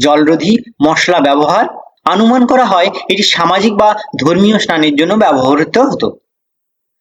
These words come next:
আজকের দিনে সুইমিং পুলের মতো একটি বিশাল পুল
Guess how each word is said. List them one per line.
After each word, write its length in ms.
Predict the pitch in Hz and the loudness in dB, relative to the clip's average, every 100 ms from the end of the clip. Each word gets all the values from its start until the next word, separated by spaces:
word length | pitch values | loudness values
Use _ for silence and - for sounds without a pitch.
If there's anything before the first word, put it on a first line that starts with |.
| _ | _
আজকের 380 | - 196 - 277 | -4 -2 -2 0
দিনে 180 | 240 269 | 0 0
সুইমিং 440 | 262 - 220 233 247 | 0 0 2 2 2
পুলের 240 | 254 247 233 | 2 2 2
মতো 160 | 240 | 2
একটি 180 | 240 240 208 - - 143 | 0 0 -4 -4 -6 -2
বিশাল 340 | 180 - 233 226 | 0 0 0 -2
পুল 200 | 214 196 | -2 -2